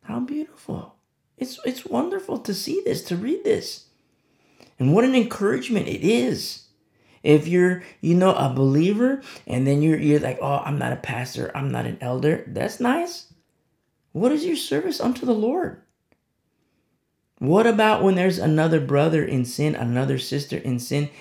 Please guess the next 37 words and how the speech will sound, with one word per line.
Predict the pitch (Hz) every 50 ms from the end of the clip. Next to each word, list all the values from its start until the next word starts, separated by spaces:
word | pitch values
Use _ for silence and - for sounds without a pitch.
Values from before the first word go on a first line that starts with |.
| - - _
and | 131 131
you | 135
say, | 131 - - 131 127 123
"Hey, | 117 117 131
you | 139 135 123 123 123
know, | 123 123 123
cut | 123 - 143 - -
this | - 135 -
out. | - 135 135 139 - - _ _ _ _ _ _
This | - 131 127 131
isn't | 127 123 135 - -
good | - 131 131 127 127
before | 120 117 - - 127 123
the | 123 123
Lord." | 127 135 143 135 139 - - - - _
Just | - 151 170 170
like | - 170 165
whoever | 165 160 147 147 147 165 175 196 202
it | 175 -
was | 156 160 160 165 160 - - - - _
who | - 151 143 139
told | - 139 135 143 143 139
this | 135 127 - -
to | - 131
this | 120 123 123 123 - - - - - -
certain | 127 - - - 151 143 - 156 139 131 131
men | 131 135 135
who | 131 127 127
were | 120 120
defiled | 113 107 117 117 - - 117 120 123 127 120
by | - 120 -
a | -
certain, | 135 - - 123 120 - - -
by | 143 123
a | - 117
human | 123 - - 123 123 117 113
corpse. | - - - 117 - - - - - -